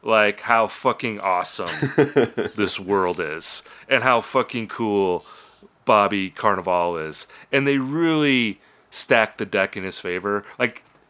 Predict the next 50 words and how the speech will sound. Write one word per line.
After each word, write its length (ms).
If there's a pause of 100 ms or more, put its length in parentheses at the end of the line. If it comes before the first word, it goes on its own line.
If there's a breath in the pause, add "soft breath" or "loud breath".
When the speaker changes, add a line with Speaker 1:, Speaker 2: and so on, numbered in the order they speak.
(240)
Speaker 1:
basically, 680
like, 200
Bobby 220
Cannavale, 340
he 80
plays 440
this, 360
um, 420
like, 220
record 380
label 420 (380)
guy. 400 (500 soft breath)
And 140
he 160
Speaker 2:
Hold 180
on, 220
see, 180
I 140
think 240
you 80
need 180
to 80
say 240
what 200
this 180
guy's 320
name 400
is 260
on 180
the 80
show. 460 (600)
Speaker 1:
Oh, 320
do, 320
do 160
you 140
know 220
it? 80
I 60
Speaker 2:
Yeah, 40
Speaker 1:
don't 140
know 160
Speaker 2:
I'm, 140
Speaker 1:
it. 80
Speaker 2:
I'm 60
looking 220
at, 160
it's 140
like 200
Richie 440
Finstra. 880